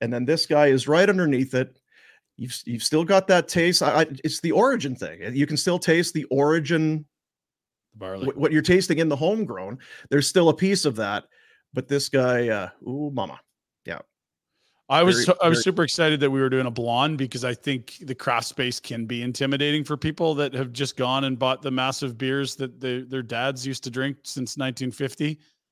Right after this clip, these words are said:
Speaker 2: Um, but a blonde is a really nice entry point because it's not gonna be super scary. Like, I could plunk one in front of my brother or dad and they'll be like, "Yep, I'm in." Whereas if you start someone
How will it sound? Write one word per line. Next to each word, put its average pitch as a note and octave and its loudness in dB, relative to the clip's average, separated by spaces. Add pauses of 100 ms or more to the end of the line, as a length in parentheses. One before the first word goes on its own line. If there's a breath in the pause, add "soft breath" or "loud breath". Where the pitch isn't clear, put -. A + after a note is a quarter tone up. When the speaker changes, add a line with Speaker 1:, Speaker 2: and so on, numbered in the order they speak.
(200)
Speaker 2:
Um, B2 -2 (240)
but D3 0
a C3 -2
blonde D3 2
is B2+ -4
a C#3 0
really C3+ 0
nice B2+ -4
entry B2 -6
point F2+ -10
because G2 -14
it's - -12
not C3 -4
gonna C3+ -2
be B2+ -6
super B2+ -6
scary. A#2+ -4
Like, A2+ -4
I A#2 -4
could A#2 -12
plunk - -4
one C3+ -4
in A#2 -8
front C3 -4
of B2 -6
my A#2 -4
brother A#2 -4
or G#2 -12
dad A2 -4
and G#2+ -12
they'll F#2 -16 (100)
be F#2 -14
like, F2+ -14
"Yep, C3 -4
I'm A2 -6
in." C3+ 0 (400 soft breath)
Whereas C3 -2
if B2+ -6
you C3 -4
start D3+ 2
someone C#3 0